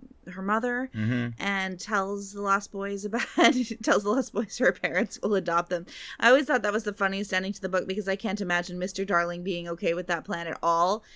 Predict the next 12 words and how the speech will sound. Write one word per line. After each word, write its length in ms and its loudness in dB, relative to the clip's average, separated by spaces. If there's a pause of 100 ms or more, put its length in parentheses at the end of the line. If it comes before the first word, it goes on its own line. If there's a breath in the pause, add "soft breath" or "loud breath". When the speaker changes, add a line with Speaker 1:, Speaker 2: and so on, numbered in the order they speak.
(200 soft breath)
Speaker 1:
like, 200 2
at 300 6
all, 460 4 (260 loud breath)
but 200 2
okay. 460 2 (240 loud breath)
Speaker 2:
Hmm. 220 -10
Speaker 1:
Anyway, 320 4
so 120 -4
the 80 -2
pirates 420 2
kidnap 340 0
them, 280 -4